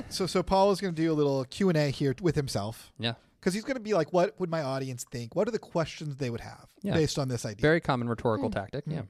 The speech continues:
Speaker 1: So, hey, if this is what the ultimate goal is, Jesus being the new human, this, and ushering in a new humanity,
Speaker 3: Mm-hmm.
Speaker 1: um, why did we go through all that Old Testament stuff?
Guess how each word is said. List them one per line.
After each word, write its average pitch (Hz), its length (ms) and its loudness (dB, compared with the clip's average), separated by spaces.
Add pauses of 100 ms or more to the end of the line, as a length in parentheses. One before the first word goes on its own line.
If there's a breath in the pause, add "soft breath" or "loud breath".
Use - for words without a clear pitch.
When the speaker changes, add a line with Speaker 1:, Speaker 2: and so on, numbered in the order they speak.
(340 soft breath)
Speaker 1:
So, 190 420 -2
hey, 127 200 -6 (640)
if 156 100 -6
this 370 200 4
is 196 120 -4
what 160 140 4
the 156 80 4
ultimate 123 260 -2
goal 104 240 -6
is, 127 240 -16
Jesus 147 360 -4
being 143 160 -6
the 127 100 -6
new 127 140 -4
human, 107 540 -8 (240)
this, 120 240 -10 (680)
and 160 120 -4
ushering 143 300 -4
in 127 60 -6
a 117 60 -6
new 131 220 -6
humanity, 110 600 -8 (140)
Speaker 3:
Mm-hmm. - 580 -16
Speaker 1:
um, 139 380 -6
why 147 220 -2
did 196 100 -4
we 190 140 -8 (500)
go 147 140 -2
through 165 140 -2
all 156 80 -2
that 160 100 -2
Old 156 140 -4
Testament 147 360 -8
stuff? - 180 -12